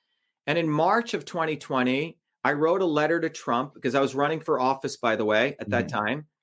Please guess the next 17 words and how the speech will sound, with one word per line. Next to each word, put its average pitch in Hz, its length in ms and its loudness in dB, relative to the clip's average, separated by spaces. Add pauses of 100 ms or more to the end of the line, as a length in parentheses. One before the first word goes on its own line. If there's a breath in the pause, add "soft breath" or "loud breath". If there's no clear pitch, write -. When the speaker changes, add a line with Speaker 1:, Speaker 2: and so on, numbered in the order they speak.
(360)
Speaker 1:
Um, 131 380 2
and 135 120 2
I 143 80 4
said, 139 220 0
"Dear 170 180 2
President 156 480 -2
Trump," 135 240 -2
and 143 100 -4
you 147 60 -4
can 190 120 -2
go 185 100 4
find 160 200 0
it, 120 40 2
March 147 280 0
twenty-third, 143 380 -2
twenty 131 220 -2
twenty, 127 400 0